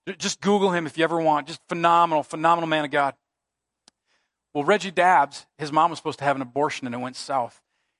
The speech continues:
And he has spoken to more high school kids in the United States than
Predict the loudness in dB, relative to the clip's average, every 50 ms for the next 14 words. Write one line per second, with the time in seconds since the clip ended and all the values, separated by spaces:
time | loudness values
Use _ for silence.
0 | _ _ _ -6 -6 -4 -4 -2 -2 -2 -4 -4 -4 -4 -4 -4 -6 -10 -8 -6
1 | -6 -4 -4 -2 0 0 0 0 0 -2 -2 -2 -6 -8 -6 -6 -6 -6 -8 -10
2 | -8 -6 -6 -6 -8 -10 -18 -18 _ -8 -6 -6 -6 -6 -6 -4 -2 0 -2 -2
3 | -2 -6 -10 -8 -8 -8 -8 -8 -12 -14 -16